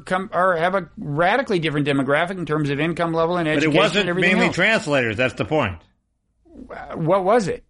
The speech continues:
Speaker 2: People that made it to the airplane.
Speaker 1: I, I don't, I cannot believe that three-fourths of the people on those planes just elbowed their ways on and didn't meet the criteria. I refuse. That just sounds crazy.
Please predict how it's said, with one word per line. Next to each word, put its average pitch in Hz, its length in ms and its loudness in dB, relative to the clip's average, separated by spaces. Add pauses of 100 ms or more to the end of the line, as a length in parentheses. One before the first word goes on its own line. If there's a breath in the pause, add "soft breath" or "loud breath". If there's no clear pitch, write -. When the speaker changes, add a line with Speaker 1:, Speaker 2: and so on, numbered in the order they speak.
(1400)
Speaker 2:
People 160 340 0
that 156 140 2
made 139 240 0
it 147 180 -2
to 139 100 -4
the 135 160 -2
airplane. 143 340 -2
Speaker 1:
I, 180 320 0
I 196 40 0
don't, 190 260 -2
I 180 140 -2
cannot 180 520 -2
believe 139 540 0
that 131 180 -2
three-fourths 180 560 -2
of 165 80 0
the 151 80 -2
people 170 320 -2
on 156 140 2
those 139 180 0
planes 160 500 -2
just - 280 -4
elbowed 156 400 2
their 147 120 2
ways 147 300 2
on 156 300 4
and 123 200 0
didn't 165 300 0
meet 151 240 0
the 151 80 -4
criteria. 135 680 -2
I 123 80 -2
refuse. 135 500 -2
That 127 200 0
just - 220 -8
sounds 123 240 -6
crazy. 104 440 -6